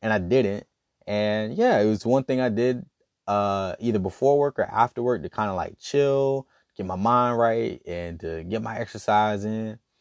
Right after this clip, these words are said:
But also, it was like, I knew, and I've always known how far I'll push myself in order to see what I wanna see, whether it's a mental thing, um, or if there's, like, a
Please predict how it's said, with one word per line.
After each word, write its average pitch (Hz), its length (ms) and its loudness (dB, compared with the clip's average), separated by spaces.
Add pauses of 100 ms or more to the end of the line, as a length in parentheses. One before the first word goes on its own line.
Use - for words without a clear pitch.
(380)
But 110 140 -2
also, 143 420 6
it 110 40 0
was 101 140 -6
like, 95 320 0
I 101 180 -2
knew, 117 640 -2 (1500)
and 104 80 -2
I've 90 140 2
always 117 400 6
known 92 240 -8
how 95 320 -2
far 107 380 4
I'll 95 140 0
push - 280 -4
myself 95 640 -4 (480)
in 90 160 -8
order 98 340 -2
to 87 80 -4
see 98 540 -4 (100)
what 95 180 -4
I 95 60 2
wanna 92 260 -2
see, 85 460 -10
whether 92 340 -4
it's 85 160 -8
a 85 40 -8
mental 110 400 -2
thing, 113 680 -6 (340)
um, 87 580 -8
or 92 120 -8
if 85 60 -10
there's, 92 200 -4
like, 87 180 -2
a 82 100 -2